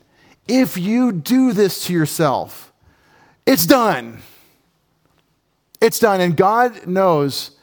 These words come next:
that sometimes people in a hard marriage will pray for death, usually the death of the other. But,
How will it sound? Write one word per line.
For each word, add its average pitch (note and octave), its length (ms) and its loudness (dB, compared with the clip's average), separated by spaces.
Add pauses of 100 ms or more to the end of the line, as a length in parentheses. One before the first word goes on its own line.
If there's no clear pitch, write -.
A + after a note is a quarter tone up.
(320)
that E3 400 -4
sometimes E3 640 -2
people E3+ 420 -2
in D3 160 -2
a C3 140 -4
hard D#3+ 400 -2
marriage C#3 320 -2
will B2 80 -6
pray D3+ 300 -4
for C#3+ 140 -6
death, A2 540 -6 (720)
usually D#3+ 320 0
the D3+ 60 -2
death D3 180 0
of C#3+ 100 -4
the C3+ 120 0
other. G2+ 400 -4
But, D#3 260 -2